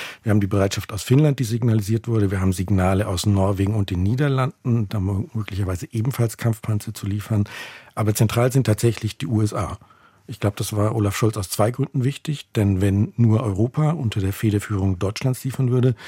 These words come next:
könnte Russland einen qualitativen Unterschied zwischen der Rolle der Europäer und der Rolle der U S A machen und speziell Deutschlands. Was das ins-,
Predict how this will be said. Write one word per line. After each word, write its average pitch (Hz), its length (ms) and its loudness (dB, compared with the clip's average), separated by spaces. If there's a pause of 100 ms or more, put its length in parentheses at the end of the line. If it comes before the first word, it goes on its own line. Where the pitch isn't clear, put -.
(420)
könnte 117 320 2
Russland 110 560 2
einen 98 280 -2
qualitativen 107 760 0
Unterschied 131 560 2
zwischen 120 540 2 (240)
der 113 80 -2
Rolle 104 260 2
der 117 120 -2
Europäer 120 680 0 (240)
und - 460 -2
der 104 140 0
Rolle 104 340 2
der 117 160 -4
U 110 100 0
S 107 140 0
A 107 160 0
machen 101 240 -2
und 98 100 -10
speziell 101 320 -4
Deutschlands. 92 540 -6 (1600)
Was 95 320 -6
das 107 120 -8
ins-, - 240 -6